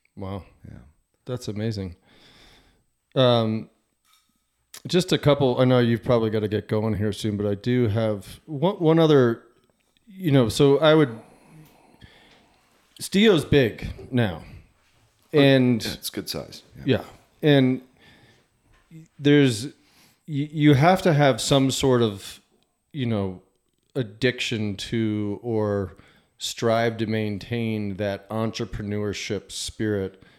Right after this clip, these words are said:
Speaker 1: that got you into all of this. I mean, there's no way you can just shrug that aside. And like, how, how do you, how do you maintain that? Or how do you,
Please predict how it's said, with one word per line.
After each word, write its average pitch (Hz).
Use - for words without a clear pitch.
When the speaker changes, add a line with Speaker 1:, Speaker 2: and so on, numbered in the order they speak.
Speaker 1:
that 117
got 147
you 123
into 123
all 110
of 104
this. -
I -
mean, 120
there's 120
no 135
way 113
you 107
can 101
just 92
shrug 123
that 107
aside. 101
And 92
like, 131
how, 151
how 143
do 185
you, 160
how 123
do 151
you 170
maintain 120
that? 101
Or 98
how 117
do 117
you, 110